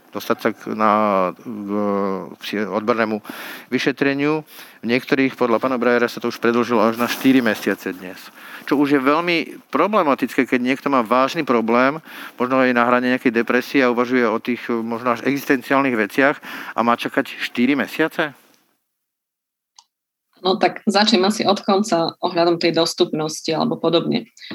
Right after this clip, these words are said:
Speaker 2: To je práve to, čo nadviažem na moje slova aj vlastne doktora Šomšáka.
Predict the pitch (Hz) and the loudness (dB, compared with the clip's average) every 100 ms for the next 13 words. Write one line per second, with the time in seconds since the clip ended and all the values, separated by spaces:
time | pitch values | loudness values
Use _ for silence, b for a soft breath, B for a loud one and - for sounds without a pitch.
0 | B _ _ - 226 220 220 196 196 185 | B _ _ 2 4 4 4 4 4 2
1 | 180 180 175 170 185 196 175 170 165 - | 0 4 4 4 2 4 4 4 2 0
2 | 170 170 175 170 - 180 175 139 151 160 | -4 -2 -2 -2 0 2 4 4 2 -2
3 | - 160 165 - 165 165 175 175 - 175 | -4 -4 -2 -2 -2 0 0 0 2 0
4 | 165 156 | -2 -6